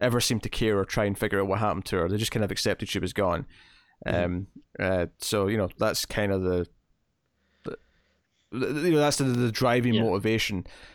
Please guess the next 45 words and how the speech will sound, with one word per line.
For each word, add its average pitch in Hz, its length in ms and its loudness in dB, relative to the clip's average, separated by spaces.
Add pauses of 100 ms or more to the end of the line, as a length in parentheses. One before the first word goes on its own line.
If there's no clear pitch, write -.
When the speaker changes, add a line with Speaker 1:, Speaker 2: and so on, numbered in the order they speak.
(160)
Speaker 1:
uh, 95 260 2
for 101 300 2
her. 90 200 2 (600)
But 131 460 0
it, 120 280 -6 (160)
it's 151 160 2
funny 220 180 2
'cause 175 140 0
I 175 80 2
feel 214 160 2
like 220 80 2
this 220 120 2
backstory 147 540 2
is 113 140 0
really, 127 400 4
like, 120 180 2
specific 117 640 -2
and 110 340 2
really 117 240 2
dark, 107 580 2
and 117 160 2
then 117 380 2
the 120 100 0
movie 127 440 4
is 120 100 2
Speaker 2:
Sure. - 140 2
Speaker 1:
kind 120 120 2
of 113 120 0
a 107 120 2
series 120 380 2
of 104 140 -4
gags 110 380 2
of, 104 180 -4
like, 117 180 0
jizz, 120 460 2
like, 131 120 0 (520)
you 139 80 2
know, 113 160 0 (240)
hitting 135 180 0
people 120 220 4
in 113 80 8
the 113 60 4
Speaker 2:
Right. - 60 0
Speaker 1:
face 113 300 4
and 113 160 2